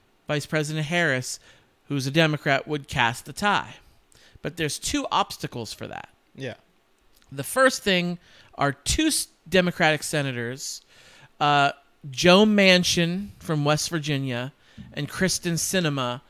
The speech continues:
Speaker 1: from Arizona. They are both very conservative Democrats, and they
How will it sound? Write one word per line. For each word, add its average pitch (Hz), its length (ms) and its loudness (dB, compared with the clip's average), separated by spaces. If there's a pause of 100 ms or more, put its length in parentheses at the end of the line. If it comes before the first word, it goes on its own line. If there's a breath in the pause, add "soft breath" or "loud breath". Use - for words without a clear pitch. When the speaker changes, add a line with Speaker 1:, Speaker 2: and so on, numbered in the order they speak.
(140)
Speaker 1:
from - 240 -8
Arizona. 123 720 -4 (720 soft breath)
They 147 180 0
are 160 160 4
both 143 340 2
very 147 640 0
conservative 131 1000 0
Democrats, - 920 -8 (580 loud breath)
and 143 200 -2
they 143 380 2